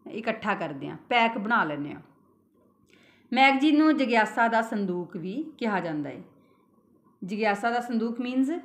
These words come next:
ਕਿ ਇਹ, ਅਹ, ਜਾਣਨ ਦੇ ਲਈ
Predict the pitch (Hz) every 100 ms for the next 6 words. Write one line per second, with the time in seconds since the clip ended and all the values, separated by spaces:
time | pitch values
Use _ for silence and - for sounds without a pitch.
0 | - _ _ _ _ - 240 226 269 311
1 | - - _ _ _ _ _ _ _ _
2 | _ _ _ _ - 226 226 202 240 226
3 | 254 277 277 277 220